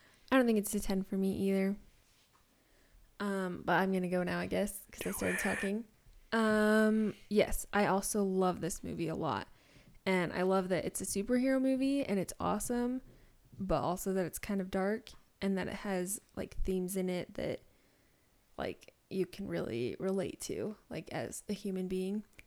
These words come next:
Speaker 1: Um, and I would rate it a nine point four.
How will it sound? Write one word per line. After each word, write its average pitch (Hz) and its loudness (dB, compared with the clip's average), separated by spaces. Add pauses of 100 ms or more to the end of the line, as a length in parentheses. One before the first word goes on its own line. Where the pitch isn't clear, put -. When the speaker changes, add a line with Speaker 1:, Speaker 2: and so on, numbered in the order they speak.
(320)
Speaker 1:
Um, 190 0 (100)
and 185 -2
I 208 0
would 220 0
rate 202 2
it - -4
a 190 0
nine 185 -2
point - -6
four. - -6